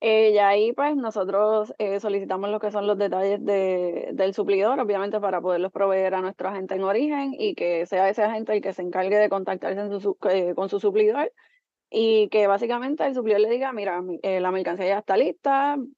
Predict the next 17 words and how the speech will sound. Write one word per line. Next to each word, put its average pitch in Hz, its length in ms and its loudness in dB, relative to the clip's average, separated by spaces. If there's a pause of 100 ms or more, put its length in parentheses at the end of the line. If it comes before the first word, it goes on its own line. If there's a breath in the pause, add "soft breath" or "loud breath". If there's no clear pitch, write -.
(180)
podemos 185 440 0
ya 196 320 4
entregarla 202 800 2
o 190 120 0
ustedes 185 280 -6
pueden 196 200 -4
pasar 190 260 -2
a 175 80 -2
recogerla", 233 800 -2
todo 170 200 -4
depende 190 420 -2
del 190 260 2
término 185 420 -2
de 214 100 2
compra, 214 380 -2
bien 175 160 0
importante. 214 840 -4